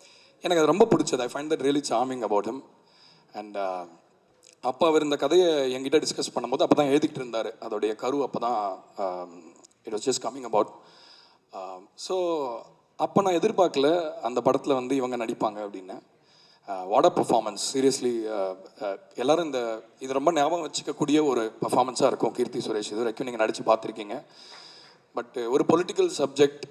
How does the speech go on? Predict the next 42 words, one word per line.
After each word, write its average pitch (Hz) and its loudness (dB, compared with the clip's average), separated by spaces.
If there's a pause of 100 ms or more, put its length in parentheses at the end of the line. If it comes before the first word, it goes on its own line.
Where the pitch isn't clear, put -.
(160)
uh, 107 -6 (300)
இது 165 0
பொலிட்டிக்கல் 185 6
சப்ஜெக்ட்னு 180 -2
திரும்ப 170 -2
சொன்னா 151 0
அதுக்கு, 131 -2
I 120 -10
mean, 123 -14
நிறைய 135 -2
மாதிரி 147 0
பர்சீவ் 143 2
பண்ணலாம். 127 -2
But 175 -2
இது 139 -4
ஒரு, 135 0 (440)
uh, 110 -4 (300)
அது 196 -4
இது, 180 -6 (120)
இந்த 165 -2
படத்தை 202 0
முதல் 175 -4
முதல்ல 185 -2 (240)
மியூசிக் 160 -6
இல்லாம 151 0
எனக்கு 127 -10
பார்க்கும்பொழுது 127 -6 (140)
ஒரு 104 -10 (160)
பாக்யராஜ் 185 2
சாரோட 127 2
படைப்பு 120 0
ஞாபகம் 101 0
வந்தது. 92 -16 (880)
ஏன்னா 117 -14
வந்து 127 -4
அவர் 123 -2
படத்துல, 113 -8 (640)
uh, 107 -2
ஒரு 131 -2
அரசியல் 147 0
நுட்பம் 131 -6
இருக்கும். 107 -14